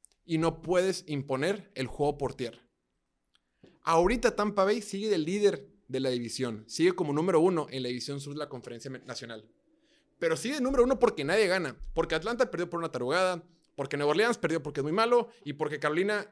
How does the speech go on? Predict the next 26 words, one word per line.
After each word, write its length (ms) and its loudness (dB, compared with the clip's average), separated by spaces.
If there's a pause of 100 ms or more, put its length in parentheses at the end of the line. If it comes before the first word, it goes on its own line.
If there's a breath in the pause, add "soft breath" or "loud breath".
ya 140 -6
la 100 -4
temporada 460 -2
se 100 -6
desperdició 400 -4
hace 100 -4
mucho 220 -6
tiempo. 320 -10
Van 160 0
en 80 -4
primer 220 -2
lugar 200 4
de 100 -2
milagro. 460 -2 (280)
Pero 180 0
tienen 200 0
récord 260 2
perdedor. 500 0 (1120 soft breath)
Las 300 2
decisiones 720 4
que 100 -4
toma 260 -2
ese 80 -8
staff 220 -4
de 120 -6
coacheo, 520 -4